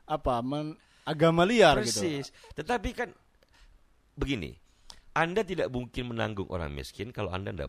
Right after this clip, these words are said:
Speaker 2: punya uang. Oh, menanggung itu kan mengandaikan Anda punya
Speaker 1: <laughs>
Speaker 2: uang.
Speaker 1: Artinya Anda bikin kaya dulu di sektor-sektor.
Speaker 2: Yes, ada yang tumbuh, ada yang berkembang. Ekonomi ini maju. Dengan ekonomi yang maju,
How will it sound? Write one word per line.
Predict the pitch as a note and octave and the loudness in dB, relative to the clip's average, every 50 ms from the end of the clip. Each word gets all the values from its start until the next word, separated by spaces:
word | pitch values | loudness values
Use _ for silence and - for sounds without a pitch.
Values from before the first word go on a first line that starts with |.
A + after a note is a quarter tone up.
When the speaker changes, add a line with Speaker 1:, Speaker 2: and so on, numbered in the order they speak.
| - | -2
Speaker 2:
punya | - D#2 C2+ | -4 -4 -4
uang. | E2+ E2+ C2+ - - - - | -8 -8 -10 -10 -10 -10 -6
Oh, | - G#2 B2+ | -4 -4 -2
menanggung | C#3+ C#3 C3 B2 A2+ G#2+ G#2 F2+ F2+ F#2 F2+ | -2 -2 0 0 0 0 0 -2 -4 -4 -4
itu | F#2 G#2 A2+ | -4 -4 -4
kan | - C#3+ C#3 C3 | -4 -4 -4 -4
mengandaikan | A#2+ G#2+ G2+ F#2+ F2 E2 E2 - - - G#2 | -2 -2 -2 0 0 -2 -2 0 -2 -4 -2
Anda | E2 D2 - | -2 -2 -2
punya | - D#2 D2 D2 | -2 -4 -4 -4
Speaker 1:
<laughs> | E2 C#2+ | -6 -6
Speaker 2:
uang. | B1 A#1+ A#1 A1+ - - - - - _ _ _ _ _ - | -6 -8 -10 -12 -16 -18 -20 -20 -20 _ _ _ _ _ -4
Speaker 1:
Artinya | D3+ E3 - F3+ D#3+ D3 D3+ F3 F3+ | -2 -2 0 0 -2 0 -2 -2 -2
Anda | E3+ F3 E3+ | -4 -4 -6
bikin | D3+ E3 - - E3+ D#3+ C#3 | -8 -8 -6 -6 -8 -6 -4
kaya | - D3 C#3+ D3 C#3+ D3 | -2 0 0 2 0 0
dulu | D3 E3 D#3 D3 | -2 -2 -4 -4
di | B2+ B2+ A#2 | -4 -4 -6
sektor-sektor. | - C#3 B2 - - B2 A2+ - B2 - - B2+ A#2 | -6 -8 -10 -10 -12 -12 -12 -12 -16 -14 -12 -8 -4
Speaker 2:
Yes, | B2+ C#3 D3 D3+ C#3+ A#2+ - - - - - - - - - - - - | 0 2 4 4 4 2 0 -4 -6 -8 -8 -10 -14 -16 -20 -20 -8 -2
ada | B2 C3 C#3+ C#3+ D#3 D#3+ D#3 | 0 0 2 2 2 2 2
yang | D3 C3+ B2+ | 2 0 -2
tumbuh, | A#2+ - - F3 D#3 C#3 B2 A2 E2 - - | -4 -2 0 0 0 0 -2 -4 -2 -2 -2
ada | - A#2 A#2+ | -4 -4 -4
yang | B2 A#2+ A2+ G2 | -4 -4 -4 -6
berkembang. | G#2 - - - A#2+ A2+ F#2 C2+ B1+ C2 - | -6 -8 -8 -10 -10 -10 -8 -8 -10 -10 -10
Ekonomi | - G2+ - C3 A#2+ B2 B2+ C3 C3+ C#3 | -12 -10 -6 -6 -4 -4 -4 -4 -6 -6
ini | C#3+ D3 C#3+ | -6 -6 -6
maju. | D3 D3 D3+ C3+ G#2 F2 D#2+ - _ _ _ - - - - - - - - - | -6 -6 -8 -6 -6 -8 -8 -8 _ _ _ -20 -20 -20 -20 -20 -20 -20 -20 -12
Dengan | - C3 C#3 D#3+ F3+ G3+ G#3+ - | -6 -4 -2 0 0 0 0 -2
ekonomi | - C#3 C3+ - C#3+ C#3+ C#3 C#3 C#3 C3+ | -4 -6 -4 -2 -2 -2 -4 -4 -2 -2
yang | B2+ B2+ | -2 -2
maju, | C#3 D3 D3+ C#3+ A2 F#2 F2+ F2+ | -2 -2 -2 -2 -4 -4 -6 -6